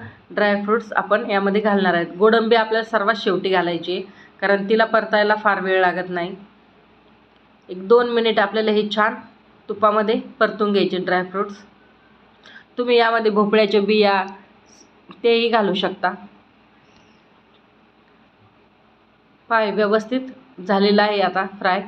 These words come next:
आता यामध्ये आपण ही जी गोडंबी घेतलेली आहे ती घालायची. ही जर तुमच्याकडे, अ, मिळत असेल तर नक्की वापरा आणि नसेल भेटत तर स्किप केलं तरीही चालेल,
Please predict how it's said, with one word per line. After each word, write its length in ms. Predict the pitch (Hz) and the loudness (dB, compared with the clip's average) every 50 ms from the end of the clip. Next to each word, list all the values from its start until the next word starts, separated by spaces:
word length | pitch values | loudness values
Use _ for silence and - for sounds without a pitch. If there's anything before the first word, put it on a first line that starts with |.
| - - - _ _ - | -12 -20 -20 _ _ -16
आता 160 | - - - | -12 -6 -2
यामध्ये 420 | 208 214 214 214 220 220 220 202 208 | 0 2 2 2 2 0 0 0 0
आपण 280 | 196 196 202 202 196 | 0 0 -2 -6 -4
ही 160 | 202 202 196 196 | -2 -2 -2 -2
जी 120 | 196 202 | -2 -2
गोडंबी 420 | 196 202 208 202 214 202 196 214 | 0 0 2 2 2 0 0 0
घेतलेली 360 | 202 208 208 202 190 180 180 175 | 0 0 0 -2 -2 -2 0 0
आहे 160 | 175 180 196 - - - | -2 -2 -4 -12 -12 -8
ती 80 | 220 202 | -6 -2
घालायची. 580 | 202 196 190 185 180 175 175 - 185 185 196 185 - - - - - _ _ - | -2 -2 0 0 -2 -4 -4 -6 -6 -6 -8 -8 -12 -18 -20 -20 -20 _ _ -2
ही 100 | 220 214 | 0 2
जर 160 | 226 233 214 214 | 2 2 2 0
तुमच्याकडे, 560 | 240 220 220 240 226 220 220 220 220 208 - - - - | -2 -2 -2 -2 0 0 2 2 2 0 0 -4 -10 -8
अ, 220 | - 202 196 196 | -6 -4 -2 -2
मिळत 300 | 208 220 226 233 226 226 | -2 0 0 0 2 0
असेल 320 | 233 220 - 226 208 208 | 0 -2 -2 -4 -6 -2
तर 140 | 220 214 208 208 - - - - 226 | -2 -2 -2 -4 -8 -12 -16 -10 -6
नक्की 320 | 214 226 208 214 - 233 | -4 -4 -4 -2 0 2
वापरा 360 | 220 220 196 202 202 196 196 | 2 2 2 0 0 0 0
आणि 260 | 185 - - 185 180 185 | 0 0 -2 -4 -4 -2
नसेल 320 | 208 220 220 240 233 202 | -4 -4 -2 -2 -4 -2
भेटत 300 | 190 190 180 185 180 - | -2 -4 -4 -6 -6 -8
तर 60 | 208 | -10
स्किप 360 | 202 208 202 - 214 202 208 - | -10 -10 -12 -10 -10 -10 -8 -6
केलं 140 | 202 196 185 - - | -4 -4 -4 -4 -4
तरीही 260 | 196 202 202 208 202 | -2 0 0 0 0
चालेल, 280 | 202 175 170 175 180 | 0 0 -2 -2 -4